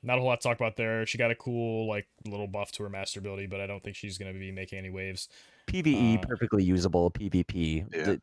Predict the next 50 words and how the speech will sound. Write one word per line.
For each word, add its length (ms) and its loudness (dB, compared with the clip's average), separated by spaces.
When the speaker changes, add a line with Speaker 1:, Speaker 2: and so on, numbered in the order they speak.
Speaker 2:
it 240 -10
just, 380 -2
there's 200 2
not, 520 6
not 260 4
enough. 440 -4
It's 180 0
not 120 4
like 160 4
Shell, 500 2
where 140 2
Speaker 1:
I 20 4
love 120 8
Speaker 2:
she 20 4
Speaker 1:
her 140 8
Speaker 2:
can 60 8
just 160 4
Speaker 1:
ethereal 180 6
manipulation, 580 0
though. 140 -10
That 120 2
is 120 2
a, 20 -6
it's 140 -2
a 40 0
cool 300 4
teleport 420 -2
ability, 360 -10
but 200 -4
Speaker 2:
Yes. 20 -6
Speaker 1:
it's, 460 -8
that's 180 -4
all 180 -2
it 60 -8
is. 80 -8
'Cause 180 -4
if 140 4
it 60 2
didn't 180 4
have 160 4
a 60 2
chance 460 6
to 80 -2
do 160 -2
C 180 -2
T 160 -6
and 100 -6
it 40 -6
was 140 -4
always 540 2